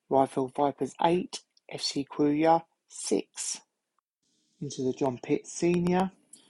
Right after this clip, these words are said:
Carpet F C three, Brockley Athletic five, Duke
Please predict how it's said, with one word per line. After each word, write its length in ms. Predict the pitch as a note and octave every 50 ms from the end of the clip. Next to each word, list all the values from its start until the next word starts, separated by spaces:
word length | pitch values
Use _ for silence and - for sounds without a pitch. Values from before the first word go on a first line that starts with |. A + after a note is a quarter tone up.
| _ _ _ _ _ _ _ _ _
Carpet 360 | - - C#3+ C3 - - - -
F 160 | - C3+ -
C 260 | - - - C#3 C3+
three, 560 | C3 - - - E3 E3 D#3 D#3 E3+ F3+ F#3 - -
Brockley 320 | - - - - - C#3
Athletic 460 | C3 - - - C3+ - - - -
five, 560 | - - - F3+ E3 D#3 E3 F3+ G#3 G3 - - _ _ - _ _ _ _ _ - - - - _ _ _ -
Duke 240 | - C#3 C3 B2